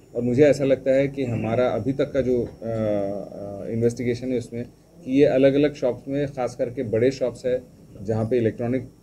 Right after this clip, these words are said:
अ, वस्तुएं हैं, उन, वहाँ जाते थे और छोटे-छोटे बड़े-बड़े चीज़ें जो, जो मिलती थी वो उसको pick करके लाती थी। अभी तक की जानकारी में, अ, इसका कोई criminal background नहीं है।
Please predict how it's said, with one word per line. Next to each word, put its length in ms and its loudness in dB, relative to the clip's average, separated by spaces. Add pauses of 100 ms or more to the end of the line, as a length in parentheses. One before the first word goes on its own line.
(100)
अ, 380 2
वस्तुएं 360 -2
हैं, 240 -2
उन, 580 -6
वहाँ 200 -2
जाते 300 0
थे 140 -2
और 80 2
छोटे-छोटे 480 -6
बड़े-बड़े 420 0
चीज़ें 340 -6
जो, 140 2
जो 160 4
मिलती 300 -4
थी 220 -8 (340)
वो 100 2
उसको 180 -6
pick 200 -12
करके 260 -4
लाती 260 -6
थी। 180 -20 (640)
अभी 180 4
तक 180 4
की 220 2
जानकारी 460 2
में, 240 2
अ, 760 -2
इसका 200 -4
कोई 220 2
criminal 340 0
background 420 0
नहीं 220 -2
है। 220 -8